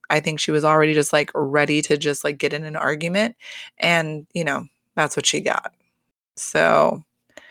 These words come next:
and then, you know, to call her wide-bodied, like, come on, she's postpartum,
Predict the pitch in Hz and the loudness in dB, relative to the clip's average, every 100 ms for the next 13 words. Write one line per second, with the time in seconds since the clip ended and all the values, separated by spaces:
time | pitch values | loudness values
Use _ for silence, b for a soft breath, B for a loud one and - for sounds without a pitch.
0 | b b b b b b b - 196 190 | b b b b b b b 0 2 6
1 | 190 175 202 180 135 139 165 254 240 170 | 4 4 0 0 -2 -4 -2 2 4 6
2 | 156 151 143 139 135 131 127 139 165 185 | 6 4 6 6 6 4 0 0 2 2
3 | - - 269 196 139 139 131 127 123 - | -2 -4 0 4 6 6 6 4 0 2
4 | 220 - 285 - - 220 277 180 135 113 | 2 4 4 4 2 6 6 6 6 4